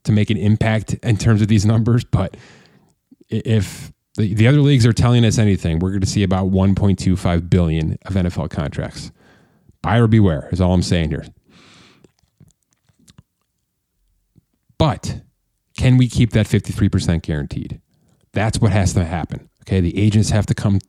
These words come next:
come through in that regard. Players have to be knowledgeable in that regard. You know, someone like Richard Sherman, who's gonna hit free agency, representing himself again, he knows what he needs.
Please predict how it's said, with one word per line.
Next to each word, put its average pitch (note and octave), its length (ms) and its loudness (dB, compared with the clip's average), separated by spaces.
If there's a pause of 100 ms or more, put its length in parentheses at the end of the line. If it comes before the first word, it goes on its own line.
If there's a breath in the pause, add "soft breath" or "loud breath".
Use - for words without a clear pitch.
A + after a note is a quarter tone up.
(120)
come G2 200 0
through G2 260 0
in F#2 80 2
that F#2 160 0
regard. F2 360 -2
Players F2+ 300 -2
have F#2 140 -2
to F#2+ 80 -4
be F2+ 100 2
knowledgeable F#2 460 2
in F2+ 60 2
that E2 180 -2
regard. E2 380 -6 (580 soft breath)
You G2 60 -6
know, D#2+ 140 -2
someone F#2 300 2
like F2+ 120 0
Richard F#2 320 0
Sherman, F#2 300 2
who's F2+ 120 -2
gonna F2+ 120 0
hit F#2 280 -4
free F#2 180 0
agency, F2+ 460 -2 (220 soft breath)
representing F#2 500 2
himself F#2 440 0
again, E2 340 -4 (280 soft breath)
he B2+ 140 -2
knows A#2+ 220 2
what F#2 80 0
he F2+ 60 2
needs. - 380 -6